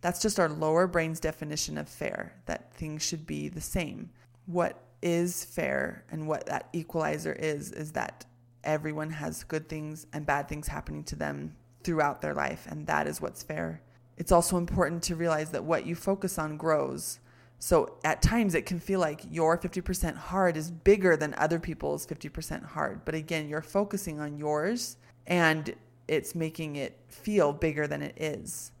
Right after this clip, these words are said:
in these moments. And when you're looking at other people's lives,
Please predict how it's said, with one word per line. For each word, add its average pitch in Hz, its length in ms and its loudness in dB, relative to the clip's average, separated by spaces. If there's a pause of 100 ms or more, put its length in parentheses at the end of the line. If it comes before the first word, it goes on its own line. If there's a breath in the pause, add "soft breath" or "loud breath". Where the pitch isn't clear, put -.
(140)
in 165 140 2
these 151 220 -2
moments. 151 680 -6 (320 soft breath)
And 175 180 0
when 175 120 2
you're 165 100 2
looking 208 280 0
at - 100 0
other 190 100 0
people's 175 340 -2
lives, 156 600 -2